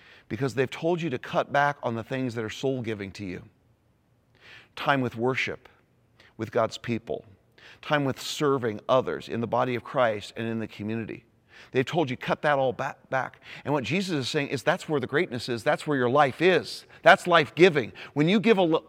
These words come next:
it's, it's completely the opposite of what the culture says. It says when you give your life away, that's when you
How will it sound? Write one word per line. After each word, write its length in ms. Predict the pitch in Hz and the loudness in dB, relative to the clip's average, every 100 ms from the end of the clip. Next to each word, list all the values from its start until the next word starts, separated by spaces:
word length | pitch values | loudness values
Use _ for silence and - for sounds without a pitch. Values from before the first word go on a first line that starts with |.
| - | -2
it's, 140 | 160 | -2
it's 200 | 190 180 | 0 -2
completely 440 | - 165 208 269 220 | 0 0 -2 2 6
the 80 | |
opposite 320 | 196 226 208 156 | 8 6 4 0
of 80 | |
what 100 | 156 | 0
the 60 | 156 | 0
culture 340 | - 185 170 | -2 -4 -4
says. 260 | 143 127 107 - - | -4 -4 -6 -10 -4
It 80 | 156 | 0
says 200 | 170 170 | 2 4
when 140 | 175 | 4
you 120 | 185 175 | 2 2
give 220 | 160 226 | 2 4
your 140 | 202 | 4
life 260 | 165 180 165 | 6 4 4
away, 560 | 139 151 247 180 147 131 - - | 2 6 8 8 4 0 -10 2
that's 420 | 180 226 - - | 4 4 2 2
when 240 | 165 160 | 4 4
you 300 | 156 160 147 | 4 2 0